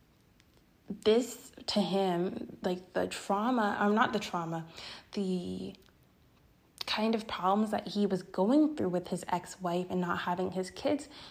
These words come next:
he would constantly, like, manipulate me into thinking that it was my responsibility, that I was the one who was supposed to make up for the system,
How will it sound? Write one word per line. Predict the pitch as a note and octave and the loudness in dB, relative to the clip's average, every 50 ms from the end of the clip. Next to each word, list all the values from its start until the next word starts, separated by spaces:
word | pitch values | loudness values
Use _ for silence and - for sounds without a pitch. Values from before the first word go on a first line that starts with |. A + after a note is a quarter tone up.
| - - | -18 -10
he | - - - C#4+ D4 | -8 -2 0 2 2
would | D4+ D4+ D#4 D4+ D#4 | 2 2 0 -2 -2
constantly, | - - - - - C#4 D#4+ F4+ F#4+ F#4 - - - A#3+ - - - A3+ G#3+ | -6 -8 -6 -4 -2 0 2 2 2 0 -2 -2 -2 -2 -2 0 0 0 2
like, | G3+ G3 G3+ A3 - - - _ - _ - | 2 2 0 0 -6 -12 -20 _ -20 _ 4
manipulate | A3+ A#3 A#3+ A#3+ A#3+ B3 B3 C4+ D4 D4 D4+ D4+ C#4 B3 A3+ G#3 - - A#3 | 6 8 8 8 8 8 8 6 6 4 2 4 4 6 4 4 2 -4 -8
me | G#3+ G#3+ G3 F3+ F3+ F3+ - - - - | -8 -6 -6 -6 -8 -8 -14 -18 -16 -2
into | - A#3 A#3 A#3 - B3 | -2 -2 -2 0 -2 -2
thinking | A#3+ A#3+ - C4 C#4+ D#4+ D#4+ D#4+ - A#3+ A3+ A3 G#3 G3 | -2 0 2 4 4 4 4 2 0 0 0 2 0 0
that | G3+ G3 - - - | 0 -2 -4 -2 -2
it | - A#3+ - - | -4 -4 -2 -2
was | A3+ A3+ G#3 G#3+ - - | -2 -2 -2 -4 -6 -4
my | - G#3 A3 A#3+ A#3+ B3 | 0 2 2 2 2 2
responsibility, | A#3 A#3 A#3 - - A3+ A3 G#3+ G#3 G#3+ - G#3 F#3 A#3 A#3+ C#4+ E4 D#4+ B3+ G#3 F#3+ | 0 -2 -2 -2 -4 -2 -2 -2 -2 -4 -6 -4 0 2 4 4 4 4 2 2 -2
that | F#3 - F#3 F#3+ - - - - - - - - - - - _ _ - - _ _ | -2 -2 -2 -2 -4 -6 -16 -18 -16 -16 -18 -20 -20 -20 -20 _ _ -20 -20 _ _
I | - G#3+ A3+ B3+ D4 | 0 2 4 4 4
was | D4 C4 C4+ B3 G3+ - | 6 6 6 6 4 2
the | - A3 G#3+ | 0 0 2
one | G3+ G3+ G3 F#3 F#3 G3 | 2 2 0 0 0 -2
who | F#3+ E3 F3+ G3+ G3+ G3+ G3 F#3+ G3 - - | -2 0 2 2 4 4 4 2 0 0 -2
was | - G3+ F#3+ | -2 -2 -2
supposed | - - - G3+ - - A3+ A#3 A#3+ A#3 A#3 - | -2 -6 -6 -6 0 4 6 6 6 4 0 -2
to | - B3+ | 0 2
make | A3 G#3 G3+ G3 F#3+ - | 4 4 2 2 0 0
up | G#3 A#3+ - - | 0 0 -2 -2
for | - - A3+ G#3 G3+ G3 F#3+ F#3 - - - - - - _ _ _ _ _ _ _ _ _ _ - | -6 -2 0 0 2 2 2 0 0 -2 -6 -10 -18 -20 _ _ _ _ _ _ _ _ _ _ -2
the | - A3 G#3 | 0 2 2
system, | G#3 - C#4 D#4+ E4+ - - - A3+ F#3+ F#3 F#3+ G#3 B3 D4 D4 | 2 2 0 0 0 0 2 2 2 4 2 0 0 -2 -4 -4